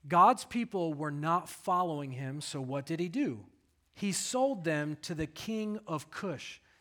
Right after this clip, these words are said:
Does anybody know who this is? You've probably never seen his profile. You don't know who this is? This was the pagan nation around the Israelites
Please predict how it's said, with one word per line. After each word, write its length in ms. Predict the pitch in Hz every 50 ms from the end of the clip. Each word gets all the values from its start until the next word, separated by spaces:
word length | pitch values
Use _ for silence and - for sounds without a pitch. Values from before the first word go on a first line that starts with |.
| _ _ -
Does 200 | 165 160 147 185
anybody 400 | 202 226 247 196 240 226 226 226
know 180 | 220 226 233
who 140 | 214 220 233
this 220 | 202 214 196 -
is? 360 | 214 214 208 208 220 208 - - _ _ _ _ _ _ _ _ _ _ _ _
You've 160 | - 127 127 -
probably 300 | - 151 143 143 151 156
never 180 | 160 165 160
seen 180 | 151 - 180 175
his 120 | 175 160
profile. 420 | - - 185 180 175 - 190 185 185
You 80 | 185
don't 160 | 175 185 185
know 80 | 180 180
who 60 | 180
this 200 | 175 180 175 -
is? 240 | 185 185 196 190 - - - _ _ _ _ _ _ _ -
This 260 | 135 139 220 254 254 -
was 260 | 240 254 254 190 170
the 120 | 180 185
pagan 640 | - - - - - 208 233 262 214 269 240 220 208
nation 520 | 196 196 202 202 - - 180 156 143 143 147 -
around 440 | 151 147 143 165 170 180 196 208 202
the 120 | 190 -
Israelites 760 | 165 180 185 165 160 160 156 139 135 131 131 131 131 - -